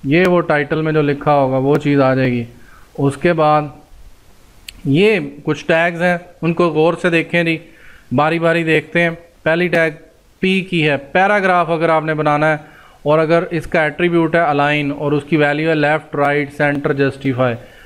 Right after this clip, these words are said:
Align इसके अंदर लिखेंगे, जैसे पीछे बीजी color लिखा है हमने। P की tag पैराग्राफ के लिए यूज़ करते हैं। बीआर, बीआर की tag use की जाती है Break line, Next line पे जाने के लिए,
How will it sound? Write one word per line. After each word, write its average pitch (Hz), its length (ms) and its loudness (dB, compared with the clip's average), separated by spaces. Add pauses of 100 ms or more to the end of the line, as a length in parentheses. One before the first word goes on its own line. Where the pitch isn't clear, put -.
(220)
Align 151 360 0
इसके 170 380 -2 (560)
अंदर 170 320 2
लिखेंगे, 139 460 -2
जैसे 143 340 0
पीछे 151 300 -2
बीजी 151 300 0
color 151 300 0 (260)
लिखा 131 340 -2
है 117 100 -2
हमने। 107 220 -8 (640)
P 185 220 2
की 185 120 0
tag 160 420 0
पैराग्राफ 160 560 0
के 147 60 -2
लिए 143 100 2
यूज़ 127 280 -2
करते 113 320 -2
हैं। 104 220 -6 (260)
बीआर, 165 580 2 (1040)
बीआर 180 360 2
की 180 100 -2
tag 156 280 0
use 151 260 -4
की - 140 -4
जाती 143 360 0
है 147 200 2
Break 139 300 0
line, 147 360 0 (440)
Next 160 320 -2
line 139 240 0
पे 135 120 -2
जाने 123 300 0
के 117 100 -6
लिए, 101 260 -6